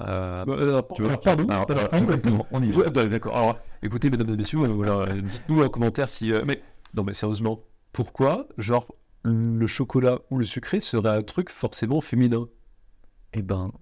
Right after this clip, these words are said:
Speaker 2: Parce que moi, en tant qu'homme, je revendique totalement que, putain, j'adore ça.
Speaker 1: Ouais, on
Speaker 2: Mais
Speaker 1: est d'accord.
Speaker 2: écoute, euh,
Speaker 1: Je, je sais pas, il y a ce côté, euh,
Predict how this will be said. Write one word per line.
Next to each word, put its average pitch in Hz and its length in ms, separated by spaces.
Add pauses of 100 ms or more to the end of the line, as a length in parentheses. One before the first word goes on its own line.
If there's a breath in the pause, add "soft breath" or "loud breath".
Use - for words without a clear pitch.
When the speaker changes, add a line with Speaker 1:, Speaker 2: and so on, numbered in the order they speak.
(120)
Speaker 2:
Parce 107 140
que - 80
moi, 151 240 (100)
en 147 80
tant 131 180
qu'homme, 208 340 (220)
je - 140
revendique 110 420
totalement 123 420
que, 135 100
putain, 107 300
j'adore 104 300
ça. - 240 (180)
Speaker 1:
Ouais, - 200 (160)
on 95 60
Speaker 2:
Mais 107 80
Speaker 1:
est 98 40
d'accord. 90 260
Speaker 2:
écoute, 131 120
euh, 92 200 (1400)
Speaker 1:
Je, - 200
je 87 180
sais - 120
pas, 139 180
il 90 120
y 90 80
a 87 40
ce - 80
côté, 113 320
euh, 90 200